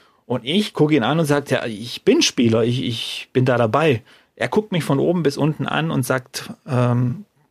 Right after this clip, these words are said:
knochentrocken zu mir, "Du siehst gar nicht aus wie ein Dartspieler." Also wirklich so, wer mich kennt oder wer, wer mich jetzt vor Augen hat, vielleicht,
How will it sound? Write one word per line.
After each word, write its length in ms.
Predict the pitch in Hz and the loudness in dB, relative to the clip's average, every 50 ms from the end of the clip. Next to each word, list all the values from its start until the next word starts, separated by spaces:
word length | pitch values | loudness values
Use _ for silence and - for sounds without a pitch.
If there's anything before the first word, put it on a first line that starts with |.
| _ _ _ _ - | _ _ _ _ -6
knochentrocken 600 | - - 147 143 151 135 - 131 135 - 147 131 | -2 -2 0 0 -2 0 2 0 0 0 -2 0
zu 120 | - 135 | 2 2
mir, 280 | 131 131 135 131 127 127 _ _ _ _ _ _ _ _ _ _ _ _ _ | 4 4 4 4 2 0 _ _ _ _ _ _ _ _ _ _ _ _ _
"Du 100 | - 120 | -4 0
siehst 240 | 110 135 135 131 - | 2 2 0 2 0
gar 140 | 120 110 | 0 2
nicht 160 | 113 113 - - | 2 0 0 0
aus 220 | 101 110 - - | 0 0 0 -2
wie 60 | 104 | -6
ein 80 | 98 101 | -6 -4
Dartspieler." 580 | 104 98 - - - - - - - 120 - _ _ _ _ _ | -6 -6 -6 -8 -10 -10 -14 -14 -14 -16 -20 _ _ _ _ _
Also 200 | - 120 120 123 | -6 -2 0 2
wirklich 280 | 123 127 - 143 127 - | 2 2 2 0 0 2
so, 340 | - 123 123 120 131 131 - - - - _ _ _ _ _ _ | 2 2 2 2 0 -4 -8 -12 -20 -20 _ _ _ _ _ _
wer 120 | - 127 123 | 0 0 2
mich 140 | 120 117 - | 0 -2 -2
kennt 260 | - 139 156 160 143 | -2 -2 0 0 0
oder 140 | 127 123 117 | 0 2 2
wer, 180 | 120 117 117 | 2 0 0
wer 140 | 113 120 120 | 0 0 0
mich 140 | 117 120 113 | 0 0 0
jetzt 180 | 120 113 - - | 0 -2 -2 -2
vor 160 | - 117 107 | -2 0 2
Augen 240 | 110 131 139 143 135 | 2 2 2 2 0
hat, 100 | 135 127 | -2 -2
vielleicht, 420 | - 131 127 123 123 123 - | -2 -2 0 0 0 -4 -6